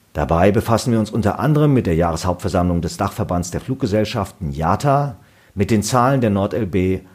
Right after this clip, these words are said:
sowie einem Rechtsstreit zwischen Nokia und Daimler. Doch beginnen möchte ich mit den Computerherstellern H P und Dell und meinem Kollegen Sebastian Schmidt. Sebastian, am kommenden Dienstag melden sowohl H P als auch Dell ihre Zahlen.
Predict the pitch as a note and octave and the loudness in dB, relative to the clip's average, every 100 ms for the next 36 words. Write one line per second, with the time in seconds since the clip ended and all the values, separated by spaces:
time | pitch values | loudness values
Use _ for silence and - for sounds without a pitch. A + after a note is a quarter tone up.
0 | _ - D2 F#2 A2 G2 F#2 B2 - - | _ -10 -6 -2 0 0 0 -2 -4 -2
1 | A#2+ A#2+ F2 E2 D#2+ E2+ - F2+ G2+ F#2 | -2 -2 -6 -6 -4 -4 -4 -2 -2 -4
2 | C#2+ C2+ B1 A1 - _ _ _ A2 - | -4 -6 -10 -14 -20 _ _ _ -2 0
3 | G#2 F3 F#3+ A2+ F#2+ C3 G2 G#2 A2 F#2 | 2 4 4 4 2 -2 -2 -2 -2 -2
4 | F2 C#3 C3 A#2 A2+ G#2+ A#2 F#2 E2+ E2 | -4 -2 0 2 2 0 0 2 0 -2
5 | D#2+ - A2 A2+ A2+ E2+ F#2 G#2+ G#2 - | -4 -2 0 0 0 2 2 0 -4 -18
6 | - E2+ E2+ D#2+ E2 D#2+ F#2+ A2+ F#2+ E2 | -12 -6 -4 -4 -2 0 0 0 -4 -6
7 | - G2 - - - - _ _ _ _ | -6 -6 -6 -10 -12 -16 _ _ _ _
8 | _ C3+ C#3 A2+ - B1 A#1 - _ _ | _ 0 0 0 -6 -8 -12 -18 _ _
9 | - F2 G2 F#2+ F#2 G2 E3 E3 E3 D#3+ | -8 -2 0 2 2 2 0 2 2 2
10 | A2+ G2+ G#2 F#2 F#2 C#3 F3+ D3+ - C3 | 2 2 2 0 0 2 2 0 0 0
11 | B2 G#2+ G2 D#2 E2+ E2+ F2 G#2+ - E2+ | 0 -2 -6 -2 0 0 -2 -6 -6 -8
12 | C2+ A#1+ - | -10 -12 -18